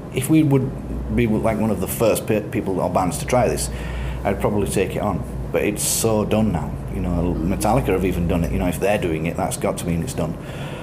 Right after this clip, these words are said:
Uh, so for me, I, I, I,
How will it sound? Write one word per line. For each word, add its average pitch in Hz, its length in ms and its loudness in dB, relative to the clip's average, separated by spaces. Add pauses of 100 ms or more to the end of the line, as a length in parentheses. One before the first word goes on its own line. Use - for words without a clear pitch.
(380)
Uh, 104 280 2 (800)
so 123 140 2
for 131 100 -2
me, 143 120 4
I, 131 100 6
I, - 440 -2
I, 117 140 0